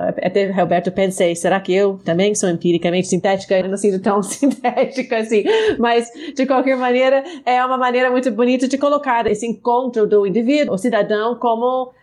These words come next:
a, a conexão na vida. Mas os lugares, os territórios que a gente pode estudar, as diferentes maneiras que cultura, Estado,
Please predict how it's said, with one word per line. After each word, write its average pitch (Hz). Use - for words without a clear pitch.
a, 214
a 196
conexão 214
na 220
vida. 185
Mas 247
os 269
lugares, 262
os 226
territórios 233
que 226
a 208
gente 208
pode 214
estudar, 202
as 196
diferentes 226
maneiras 202
que 196
cultura, 220
Estado, 202